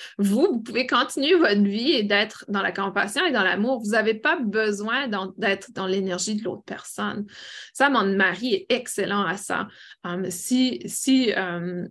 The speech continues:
je suis dans la, la colère et la frustration, il aura tendance à quand même continuer à montrer de l'amour envers moi. Donc ça, j'ai quelque chose à apprendre de lui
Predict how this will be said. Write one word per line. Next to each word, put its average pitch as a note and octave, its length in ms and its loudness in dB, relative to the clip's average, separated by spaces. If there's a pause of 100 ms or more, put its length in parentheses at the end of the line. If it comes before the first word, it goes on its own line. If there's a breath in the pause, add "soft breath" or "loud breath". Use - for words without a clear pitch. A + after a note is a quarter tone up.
(140)
je G3 120 -2
suis G3 200 -4
dans G#3+ 140 4
la, D3 260 -2
la F3 160 0
colère A3 600 4
et G3 40 -2
la F3 120 -4
frustration, G3+ 1000 -2 (520 loud breath)
il G#3+ 140 4
aura G#3+ 200 2
tendance A#3+ 420 0
à G3 80 -2
quand G3+ 220 -4
même G#3+ 260 0
continuer G#3 380 -2
à G#3 60 4
montrer F#3+ 340 0
de F#3+ 40 -2
l'amour F#3+ 460 -4
envers - 320 -8
moi. - 320 -6
Donc G#3 240 -4
ça, C4+ 240 2
j'ai A3+ 160 0
quelque G3+ 200 -6
chose A3+ 220 0
à F#3 100 2
apprendre G3 460 -2
de F#3+ 80 -2
lui G#3+ 380 -2